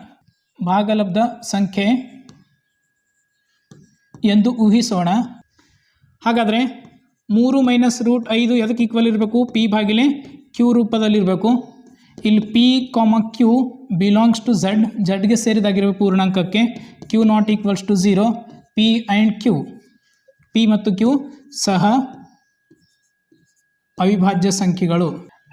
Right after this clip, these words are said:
ನೆಕ್ಸ್ಟ್ ಇಲ್ಲೊಂದು ಇಂಪಾರ್ಟೆಂಟ್ ಸ್ಟೆಪ್ ಏನಂತಂದ್ರೆ, ಇಲ್ಲಿ ತಪ್ಪು ಮಾಡ್ತಾರೆ ವಿದ್ಯಾರ್ಥಿಗಳನ್ನ. ಮೈನಸ್ ಐದು ಅಂತ ಹೇಳಿದೆ, ಇದು ಮೂರು ಇಲ್ಲೇ ಇಟ್ಕೊಳ್ಳೋಣ. ಮೂರು ಎಲ್ ಎಚ್ ಎಸ್ ಸೈಡ್ ಇಟ್ಕೊಂಡು ಮೈನಸ್ ಐದನ್ನು ಆ ಕಡೆ ಕಳಿಸ್ದಾಗ ಏನಾಗ್ತದೆ ಅಂತಂದ್ರೆ, ಪಿ ಭಾಗಿಲೆ ಕ್ಯೂ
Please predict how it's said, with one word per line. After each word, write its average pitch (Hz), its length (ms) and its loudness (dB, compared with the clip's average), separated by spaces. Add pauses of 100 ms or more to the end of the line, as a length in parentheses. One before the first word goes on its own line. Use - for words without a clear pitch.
ನೆಕ್ಸ್ಟ್ 262 320 4
ಇಲ್ಲೊಂದು 269 640 0
ಇಂಪಾರ್ಟೆಂಟ್ 254 580 2
ಸ್ಟೆಪ್ 262 260 -2
ಏನಂತಂದ್ರೆ, 233 480 2 (380)
ಇಲ್ಲಿ 269 220 4
ತಪ್ಪು 247 220 -2
ಮಾಡ್ತಾರೆ 233 280 0
ವಿದ್ಯಾರ್ಥಿಗಳನ್ನ. 208 600 0 (300)
ಮೈನಸ್ 262 420 2
ಐದು 240 200 0
ಅಂತ 226 160 2
ಹೇಳಿದೆ, 185 180 0
ಇದು 190 100 -2
ಮೂರು 254 240 2
ಇಲ್ಲೇ 240 160 2
ಇಟ್ಕೊಳ್ಳೋಣ. 208 360 -2 (1500)
ಮೂರು 247 240 2
ಎಲ್ 220 140 0
ಎಚ್ 226 140 -2
ಎಸ್ 240 100 0
ಸೈಡ್ 233 140 2
ಇಟ್ಕೊಂಡು 233 540 0
ಮೈನಸ್ 240 320 0
ಐದನ್ನು 233 220 2
ಆ 226 120 0
ಕಡೆ 226 160 -2
ಕಳಿಸ್ದಾಗ 214 380 -2
ಏನಾಗ್ತದೆ 208 340 -2
ಅಂತಂದ್ರೆ, 185 340 -2 (440)
ಪಿ 262 340 2
ಭಾಗಿಲೆ 220 400 0
ಕ್ಯೂ 240 440 0